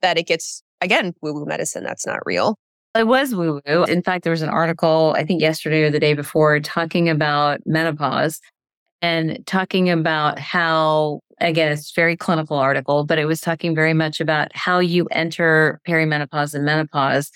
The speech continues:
Speaker 2: emotionally, physically, from a nutritional standpoint, determines how you're gonna experience that transition in life.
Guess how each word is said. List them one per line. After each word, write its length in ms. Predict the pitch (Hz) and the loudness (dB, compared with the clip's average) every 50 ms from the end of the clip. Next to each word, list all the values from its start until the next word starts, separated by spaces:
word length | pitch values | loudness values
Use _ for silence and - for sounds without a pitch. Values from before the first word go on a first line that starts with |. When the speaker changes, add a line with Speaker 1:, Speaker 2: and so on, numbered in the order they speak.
| - _ _ _ _ _ | -20 _ _ _ _ _
Speaker 2:
emotionally, 1200 | - 180 175 175 180 180 180 190 208 - - - 175 156 151 147 139 139 139 143 151 170 - - _ _ _ _ _ _ _ _ _ _ - | 0 2 4 4 4 4 4 4 2 0 0 0 0 2 2 2 2 2 2 0 0 -2 -4 -8 _ _ _ _ _ _ _ _ _ _ 0
physically, 880 | 208 190 175 175 175 170 - 165 143 135 123 123 135 143 147 151 156 - _ _ _ _ - | 0 2 2 2 0 0 2 2 2 4 4 4 2 2 0 -2 -4 -8 _ _ _ _ -2
from 160 | - 170 165 | 0 2 2
a 60 | 165 | 2
nutritional 640 | 170 170 160 - - 202 185 - - 180 160 156 | 2 0 0 0 0 0 0 0 0 0 0 0
standpoint, 680 | 151 - - 147 143 143 147 151 160 147 147 135 - - | 0 -2 -2 -2 -2 -2 -2 0 0 2 2 0 0 -2
determines 540 | - 165 165 - - 185 180 170 165 160 151 | 0 0 0 0 0 0 2 2 2 0 0
how 140 | - 165 156 | -2 -2 0
you're 140 | 156 156 151 | 0 0 0
gonna 140 | 156 147 143 | -2 -2 -2
experience 580 | 143 - - - 156 151 151 147 143 143 - | -4 -6 -4 -2 0 0 2 0 0 -2 -2
that 180 | - 147 143 - | -2 -2 -2 -2
transition 500 | - - 151 147 139 139 127 - - 139 | -4 -4 -4 -2 -2 -4 -6 -6 -6 -6
in 100 | 139 143 | -4 -2
life. 300 | 151 151 147 107 - | 0 0 0 -2 -4